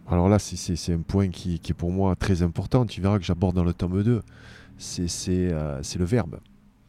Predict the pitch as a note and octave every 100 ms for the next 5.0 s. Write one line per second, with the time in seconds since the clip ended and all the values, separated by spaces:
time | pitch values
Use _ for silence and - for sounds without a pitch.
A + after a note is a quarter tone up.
0 | - - - - - - - E2+ E2+ E2+
1 | A2 B2 G#2 E2 - C#2+ - D#2 - F2
2 | E2 E2 F2+ G#2+ A2+ F#2 E2+ D2 C#2 G1+
3 | - - - - - - - - D2 -
4 | A#2+ - D2 - E2 D2+ F2 A2 F#2+